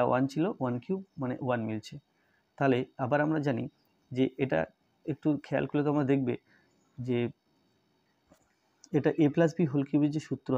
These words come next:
আছে, এ কিউব প্লাস থ্রি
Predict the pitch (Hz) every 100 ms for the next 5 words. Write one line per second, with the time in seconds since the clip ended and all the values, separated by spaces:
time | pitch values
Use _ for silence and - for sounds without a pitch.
0 | 123 - 180 _ _ _ _ _ _ _
1 | _ _ _ _ _ _ _ _ _ _
2 | _ - 139 131 147 147 _ 143 135 131
3 | - _ - 139